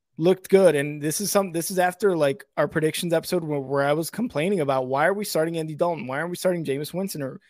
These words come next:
keeping Taysom Hill to keep it exciting?" But they ended up beating the Rams twenty-seven twenty. And I think it was pretty much in the bag up until the late minutes of the game.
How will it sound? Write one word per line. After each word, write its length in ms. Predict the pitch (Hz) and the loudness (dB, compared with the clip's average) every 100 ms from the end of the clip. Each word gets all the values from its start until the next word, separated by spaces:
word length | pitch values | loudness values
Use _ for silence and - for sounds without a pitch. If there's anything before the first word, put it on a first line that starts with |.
| _ _ | _ _
keeping 320 | 185 175 151 | -6 -4 -6
Taysom 380 | 170 156 156 156 | -4 -4 -4 0
Hill 200 | 180 170 | 0 -2
to 100 | - | -6
keep 220 | - 170 | -8 -4
it 60 | |
exciting?" 460 | 147 - 175 185 139 | -4 -2 -2 -2 -2
But 180 | 143 139 _ _ _ _ _ _ _ - | -4 -4 _ _ _ _ _ _ _ -2
they 120 | 170 | 2
ended 160 | 277 320 | 4 6
up 120 | 226 | 6
beating 240 | 180 247 247 | 6 2 2
the 80 | |
Rams 640 | 160 160 233 214 190 - - | 2 2 2 0 -2 -8 -12
twenty-seven 560 | - 233 240 226 214 180 | -4 0 2 2 0 -2
twenty. 400 | - 240 233 165 | -2 -2 0 0
And 80 | |
I 80 | 160 | -2
think 300 | 156 214 233 | -2 -4 -2
it 80 | 302 | 0
was 400 | 262 165 147 180 _ - | 2 2 0 -14 _ -20
pretty 420 | - - 262 269 | -12 -4 -2 0
much 280 | 220 214 214 | 2 0 0
in 80 | 226 | -2
the 80 | |
bag 500 | 185 - 135 147 196 | -2 -4 -2 0 0
up 320 | 196 170 170 190 | -2 -6 -6 -6
until 260 | 165 180 | -6 -4
the 100 | 165 | -2
late 400 | 147 135 143 165 _ _ _ _ _ - | -2 -2 -2 -4 _ _ _ _ _ -8
minutes 340 | 151 156 170 | -2 0 0
of 80 | 165 | -2
the 60 | 147 | -2
game. 580 | - 135 131 160 226 | -4 -4 -2 -2 -4